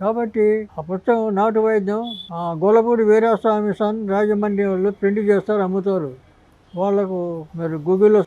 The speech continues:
పేరు కొడితే వాళ్ళు Google ఆన్లైన్లో పంపిస్తారు. తర్వాత జ్యోతిష్యంలో కూడా మేము పత్రిక నడిపాను పది సంవత్సరాలు. చాలామంది జాతీయ నాయకుల గురించి,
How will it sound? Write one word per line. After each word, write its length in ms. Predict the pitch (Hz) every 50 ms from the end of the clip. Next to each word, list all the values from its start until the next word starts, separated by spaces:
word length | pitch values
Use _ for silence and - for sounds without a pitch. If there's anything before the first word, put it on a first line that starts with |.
| - 196
పేరు 200 | 202 220 220 208
కొడితే 340 | 208 202 196 190 - 220
వాళ్ళు 480 | 208 196 190 185 180 180 190 208 214 185 175 _ - 180
Google 500 | 180 180 190 190 185 180 175 175 170 165
ఆన్లైన్లో 480 | 170 170 196 208 208 220 214 208 196 185
పంపిస్తారు. 600 | 170 180 180 175 180 185 - - 180 160 143 123 110 - _ _ -
తర్వాత 640 | 202 220 226 220 208 190 208 180 170 170 170 175 175 _ _ _ _ _ _ _ - - 147 135
జ్యోతిష్యంలో 640 | 156 202 226 220 240 233 202 - 247 226 226 220
కూడా 240 | 220 220 220 220 220
మేము 340 | 214 208 208 214 226 226 208 - - - - _
పత్రిక 360 | - 185 190 - 240 240 226 220
నడిపాను 380 | 220 202 196 208 214 208 190
పది 240 | 185 196 196 196 185
సంవత్సరాలు. 640 | 208 202 196 208 196 196 214 214 214 202 170 135 - - - - - - - - _ - _ _ -
చాలామంది 760 | 170 202 214 226 220 220 226 233 226 233 226 214 202 196 190 - _ _ _ _ -
జాతీయ 400 | 160 190 220 226 208 240 233 226
నాయకుల 380 | 220 214 214 220 208 214 220 214
గురించి, 600 | 214 214 208 214 214 208 190 - 202 196 196 185